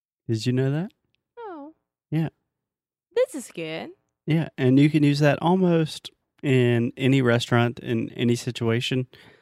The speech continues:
Speaker 1: Like, "I want a Caesar salad, but hold the olives."
Speaker 2: That's amazing.
Speaker 1: That means, "I do not want olives."
Speaker 2: That's amazing. This is, uh,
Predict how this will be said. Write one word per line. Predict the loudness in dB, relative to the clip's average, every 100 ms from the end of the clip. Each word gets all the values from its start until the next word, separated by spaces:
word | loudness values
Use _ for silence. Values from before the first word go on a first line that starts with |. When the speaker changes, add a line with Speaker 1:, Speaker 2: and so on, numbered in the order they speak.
| _ _
Speaker 1:
Like, | -4 -2
"I | 0
want | 2 0 0
a | -2
Caesar | -4 -4 -6 -4
salad, | -4 0 0 0 0 -2 -4 -14 -20 _ _ _ _ 0
but | 2 4 0 -4 -18 -4
hold | 2 4 4
the | 2
olives." | 2 -2 -6 -12 -16 _ _ _ _
Speaker 2:
That's | -12 -12 -12
amazing. | -12 -10 -10 -8 -4
Speaker 1:
That | -2
means, | 0 -2 -4 -8 -18 -6
"I | -4 -4 _ _ -2
do | 0
not | 2 0 0 0 -2
want | -4 -4
olives." | -6 -8 -14 -18 -20 -10
Speaker 2:
That's | -10 -8
amazing. | -10 -10 -10 -10 -10 -6
This | -6 -4
is, | -6 -4
uh, | -4 -6